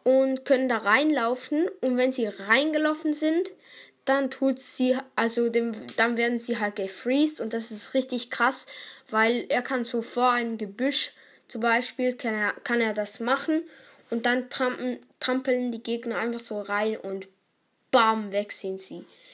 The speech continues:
Ja, also Leute, ich finde dieser Brawler ist richtig krass. Jetzt kommen wir noch zu der Star Power.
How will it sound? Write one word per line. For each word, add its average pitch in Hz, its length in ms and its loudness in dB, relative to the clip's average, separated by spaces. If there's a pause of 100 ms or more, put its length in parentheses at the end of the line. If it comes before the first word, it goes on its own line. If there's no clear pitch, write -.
(560)
Ja, 202 140 2
also 220 320 4
Leute, 240 520 4
ich 339 180 4
finde 311 400 -2
dieser 294 200 4
Brawler 254 320 4
ist - 200 -6
richtig 339 300 0
krass. 277 300 4
Jetzt 285 220 -4
kommen 330 200 0
wir 320 80 2
noch 311 180 -2
zu - 140 -2
der 269 200 4
Star 226 560 -2
Power. 190 440 -6